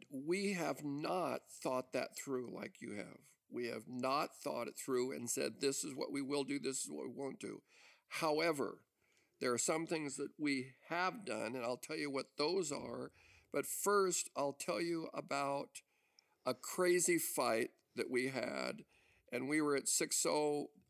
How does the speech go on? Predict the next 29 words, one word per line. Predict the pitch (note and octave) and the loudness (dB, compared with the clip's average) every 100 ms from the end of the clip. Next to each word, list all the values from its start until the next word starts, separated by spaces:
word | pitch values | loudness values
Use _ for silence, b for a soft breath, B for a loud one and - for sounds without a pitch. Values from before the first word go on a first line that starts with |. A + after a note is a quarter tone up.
| - - | -6 4
eight | C#3+ D#3 - - - | 6 6 2 -4 -10
South | - - A#2 B2 C3+ - | -2 0 4 4 2 -4
Weymouth | C3 C#3 D3 E3 G3 - - _ - | 2 4 6 4 2 -2 -14 _ 0
Avenue | C3 C#3+ D3+ D3+ F3 F#3+ - | 2 4 4 4 2 0 -2
in | B2+ B2+ B2 | -2 -2 -4
San | A#2+ - C#3+ C3+ C3+ | -2 2 2 2 -2
Pedro | - E3+ D#3+ D#3+ F3+ G3 B B B B _ | -2 0 2 2 0 -4 B B B B _
at | C3 | 4
our | C3 B2 | 6 4
home | - D3+ D#3 F3 G#3+ - - | 2 4 4 2 0 -2 0
in | B2 | 0
the | B2 | 0
kitchen | - - - F3+ F#3 A3+ - b b b _ - | -2 0 2 2 0 -4 -10 b b b _ 2
over | E3+ F#3+ | 6 6
the | G3 F#3+ | 6 6
sink. | - - D#3 D3 - - - b b b b b _ | 6 6 6 4 0 -12 -12 b b b b b _
And | D3 C#3+ C#3+ | 2 2 0
Karen | - E3+ E3+ F#3+ F#3 | 2 4 4 2 2
did | E3+ F3 G3 | 2 2 0
what | F3+ - | -2 -2
Karen | G3 F#3 G3 | -2 0 -2
does. | G3 A3+ F#4+ - | -2 -2 -4 -6
She | - C#3 | -4 -4
raised | - B2+ D3 D#3 | 0 0 0 -2
her | E3+ | -6
voice, | E3 D#3 D3 F3+ - - - | -4 0 0 0 -2 -8 -6
and | - C3 C#3 C#3+ _ b b b b b b b _ _ _ _ _ _ _ _ _ _ _ _ _ _ _ - | -2 -2 -2 -8 _ b b b b b b b _ _ _ _ _ _ _ _ _ _ _ _ _ _ _ 2
I | C3 | 2
didn't. | D3+ F#3 C#3+ - | 6 4 4 0